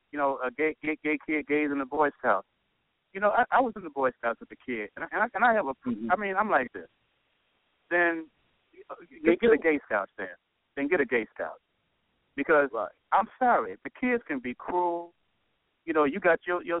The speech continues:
Speaker 1: son heterosexual. Now he, you know, he's in the Boy Scouts. Now he's around, not hanging around, but there's a couple of two or three, uh, uh, kids who are, now you, you know how cruel can be and the kind of shit that can take place around that kind of environment, man.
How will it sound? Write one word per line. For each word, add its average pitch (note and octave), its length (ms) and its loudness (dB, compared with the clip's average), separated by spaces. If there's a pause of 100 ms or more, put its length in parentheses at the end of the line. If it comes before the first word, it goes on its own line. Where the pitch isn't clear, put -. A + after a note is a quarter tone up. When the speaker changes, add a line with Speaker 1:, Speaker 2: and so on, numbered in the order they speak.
(100)
Speaker 1:
son D3+ 220 2
heterosexual. D3 640 -2
Now B2 100 -2
he, D#3 300 -4
you C3+ 60 -10
know, C3+ 80 -4
he's D3+ 220 -2
in C#3+ 60 -4
the C3+ 80 -4
Boy D3 300 4
Scouts. B2+ 280 0
Now B2 140 -4
he's D3 240 -8
around, B2+ 480 0 (480)
not C#3+ 140 4
hanging D3+ 260 2
around, A#2 300 2
but A2 140 -10
there's C3 260 -2
a - 120 -10
couple C3 280 0
of A2+ 120 -6
two D3 140 0
or C3 100 -2
three, C#3 280 -4 (440)
uh, A2+ 280 -2 (100)
uh, A2 220 -2 (440)
kids D3 300 0
who C#3 160 0
are, A#2+ 140 2
now D3+ 80 4
you, F3 240 -2
you G#3+ 140 -2
know A#3+ 100 4
how E3+ 100 6
cruel D3 300 -4
can B2+ 180 -8
be C3+ 120 -4
and B2 80 -6
the B2 40 -12
kind C3 220 -4
of A#2 120 -12
shit A#2+ 140 -8
that A#2+ 140 -6
can A#2 100 -12
take A#2 240 -4
place A#2 260 -2
around A2+ 280 0
that A2+ 120 -4
kind A2+ 160 -2
of G#2 140 -6
environment, G#2+ 500 0
man. C3+ 220 -10